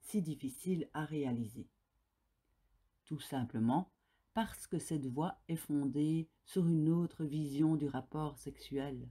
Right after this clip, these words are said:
Dans un rapport tantrique, on ne fait pas l'amour. On entre dans un espace d'amour,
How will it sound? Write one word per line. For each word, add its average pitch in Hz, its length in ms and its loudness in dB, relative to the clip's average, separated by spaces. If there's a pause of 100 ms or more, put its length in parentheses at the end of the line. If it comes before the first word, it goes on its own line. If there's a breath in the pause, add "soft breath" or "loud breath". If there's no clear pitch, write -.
(1200 soft breath)
Dans 175 260 4
un 180 60 6
rapport 165 400 4
tantrique, 165 520 0 (220)
on 170 100 4
ne 175 140 6
fait 165 400 -2
pas 196 260 0
l'amour. 131 640 2 (1000)
On 196 260 6
entre 226 480 6
dans 151 320 2
un 143 160 2
espace 156 580 -2
d'amour, 147 640 2